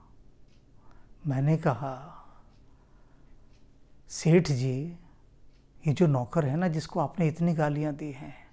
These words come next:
ये मन ही मन में आपके सर्वनाश की कामना कर रहा है। दुआएं तो आपको दे ही नहीं रहा होगा, पक्की बात है। मजबूर है, बेबस है बेचारा।"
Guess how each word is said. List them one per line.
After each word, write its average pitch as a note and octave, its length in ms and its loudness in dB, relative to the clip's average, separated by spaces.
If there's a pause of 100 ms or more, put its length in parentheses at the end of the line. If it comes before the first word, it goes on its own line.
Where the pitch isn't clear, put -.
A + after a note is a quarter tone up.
(1400)
ये E3+ 200 8
मन D#3+ 280 6
ही F3 180 6
मन C#3+ 180 4
में D#3+ 340 2
आपके E3 400 2
सर्वनाश D#3+ 640 2
की F#3+ 140 0
कामना C3+ 380 0
कर C3+ 200 -8
रहा D#3+ 280 -6
है। D3+ 200 -14 (2500)
दुआएं D#3+ 340 6
तो F3+ 100 6
आपको E3+ 280 8
दे D#3+ 120 8
ही G#3+ 140 10
नहीं A3+ 180 6
रहा F#3+ 100 4
होगा, F3 420 -2
पक्की E3+ 260 -4
बात - 320 -6
है। - 200 -20 (1160)
मजबूर F#3 440 8
है, F#3+ 100 8
बेबस F#3 440 6
है F3+ 100 2
बेचारा।" F3+ 500 -6